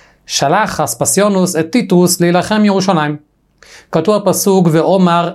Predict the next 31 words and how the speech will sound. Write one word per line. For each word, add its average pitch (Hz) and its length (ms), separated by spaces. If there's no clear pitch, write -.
אי 180 340
אלוהיכמו 170 500
יצור 175 440
חוסוי 175 380
ובוי." 170 300
על 147 160
מי 185 80
מדבר 175 300
הפסוק? 175 420
זה 156 140
טיטוס 180 500
ראשו 160 460
שחירף 160 760
וגידף 147 520
כלפי 151 220
מעלו. 107 300
מה 160 80
עושו? 156 440
תופס 190 500
זוינה 175 300
ביודוי 156 460
ונכנס 180 480
לבסקודשא 170 500
הקודשים. 139 440
והציע 165 520
ספר 175 300
תורה, 151 320
הוא 170 300
לקח 151 300
ספר 170 280
תורה, 160 440